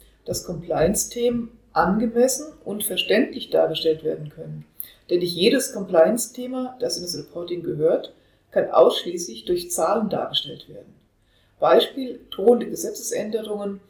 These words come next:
wie in zweitausendachtzehn die D S G V O und demnächst die Umsetzung der E-U-Whistleblowing-Richtlinie.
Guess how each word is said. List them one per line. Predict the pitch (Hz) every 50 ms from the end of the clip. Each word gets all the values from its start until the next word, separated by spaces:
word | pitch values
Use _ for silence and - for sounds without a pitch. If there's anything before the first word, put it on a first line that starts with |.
| - - _ _
wie | - 175 170 - -
in | - 170
zweitausendachtzehn | - - 160 156 - 151 151 147 - - - - - - - - 175
die | 165 156
D | - 151 156
S | 156 - -
G | - 147
V | - 151 - -
O | 156 185 226 277 320
und | - - 185
demnächst | 180 160 160 156 170 - - - - - - _ - - - - - _ -
die | -
Umsetzung | - - 220 247 254 - 226 220 - 226 220 - -
der | - - -
E-U-Whistleblowing-Richtlinie. | - - - - 175 190 196 180 214 285 - 160 - - 170 156 151 147 143 135 143 143 - - 147 143 151 143 107 90